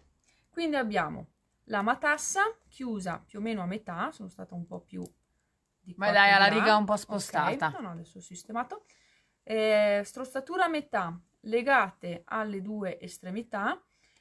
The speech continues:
Speaker 1: Io ho la mia testina, vado a incollare la matassa al centro della testa, quindi partendo dalla fronte, così.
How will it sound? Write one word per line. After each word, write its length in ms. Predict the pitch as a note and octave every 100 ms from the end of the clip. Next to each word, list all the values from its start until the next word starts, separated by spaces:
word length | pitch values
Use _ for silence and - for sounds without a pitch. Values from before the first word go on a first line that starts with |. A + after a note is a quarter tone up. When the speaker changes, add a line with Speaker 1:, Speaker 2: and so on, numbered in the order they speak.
| -
Speaker 1:
Io 240 | B3+ C4 G3
ho 220 | - F3+
la 100 | F3
mia 300 | G3+ G3 E3+
testina, 640 | - C#4 - C4+ B3 B3+ F4+ G#4+ _ _
vado 300 | A#3+ C4 C4
a 20 |
incollare 880 | A#3+ A3 A3+ G#3+ G#3+ G3 E3 E3 E3 _ _ _ _ _ _ _ _ _ _ _ _ _ _ _ _
la 180 | G#3+ G#3+
matassa 720 | G#3 - G#3 F3+ - F#3 F3+
al 180 | - G3
centro 420 | - F#3+ F3+ F#3
della 200 | F3 A3
testa, 480 | - A#3 A3+ - D#4+
quindi 280 | C#4 G#3 F#3
partendo 520 | F3+ F3+ G#3+ G3 F#3
dalla 220 | F3+ F#3
fronte, 680 | G#3 - G3+ F#3+ - B3+ G#4+ - _ _ _ _ _ _ _ _ _ _ _ _ _ _ _ _
così. 500 | F#3 E3+ D#3+ A#3